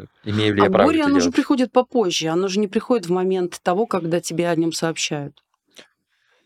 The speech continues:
Speaker 2: В этот момент ты
Speaker 1: Ну.
Speaker 2: начинаешь набирать, э,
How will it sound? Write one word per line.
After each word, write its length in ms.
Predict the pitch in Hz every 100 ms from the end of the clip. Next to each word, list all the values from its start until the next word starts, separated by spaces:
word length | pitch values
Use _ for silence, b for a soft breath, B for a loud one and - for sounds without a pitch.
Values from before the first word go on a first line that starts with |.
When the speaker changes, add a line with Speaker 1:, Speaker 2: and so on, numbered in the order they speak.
| _ _ _ _ _ -
Speaker 2:
В 60 |
этот 160 | 185 -
момент 320 | 214 233 202
ты 160 | 196 202
Speaker 1:
Ну. 0 |
Speaker 2:
начинаешь 680 | 196 185 226 226 202 -
набирать, 640 | 196 175 202 220 214 -
э, 520 | 202 185 180 175 170